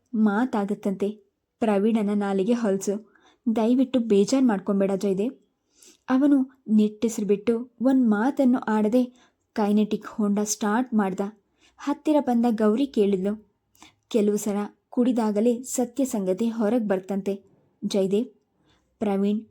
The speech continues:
ನಿಮ್ಮ ಕುಟುಂಬದ ವಿಷಯ ಹೇಳಿದ್ನಲ್ಲ, ಅದೆಲ್ಲ ನಿಜವಾ? ನಿಮ್ದು ಕ್ರಿಮಿನಲ್ ಕೇಸ್ನ ಕುಟುಂಬವಾ?" "ಇಲ್ಲಿಗ್ ಬಂದು ನನ್ನನ್ಯಾಕ್ ಕೇಳ್ತೀರಿ? ಅವನನ್ನೇ ಹೋಗ್ ಕೇಳಿ." ಜಯದೇವನ ಮಾತಿನಲ್ಲಿ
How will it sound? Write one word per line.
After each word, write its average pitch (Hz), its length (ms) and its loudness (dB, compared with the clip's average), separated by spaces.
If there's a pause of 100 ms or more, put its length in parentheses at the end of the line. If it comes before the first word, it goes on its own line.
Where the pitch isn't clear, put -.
ನಿಮ್ಮ 277 240 2
ಕುಟುಂಬದ 254 540 0
ವಿಷಯ 214 360 -2 (280)
ಹೇಳಿದ್ನಲ್ಲ, 240 580 0 (520)
ಅದೆಲ್ಲ 220 340 2
ನಿಜವಾ? 214 520 -2 (480)
ನಿಮ್ದು 294 400 2 (400)
ಕ್ರಿಮಿನಲ್ 247 540 2
ಕೇಸ್ನ 247 420 0
ಕುಟುಂಬವಾ?" 254 760 -2 (1500)
"ಇಲ್ಲಿಗ್ 262 360 6
ಬಂದು 233 580 2
ನನ್ನನ್ಯಾಕ್ 233 640 4
ಕೇಳ್ತೀರಿ? 240 520 0 (260)
ಅವನನ್ನೇ 202 460 0
ಹೋಗ್ 202 280 -4
ಕೇಳಿ." 196 500 -4 (260)
ಜಯದೇವನ 202 600 2
ಮಾತಿನಲ್ಲಿ 208 800 -2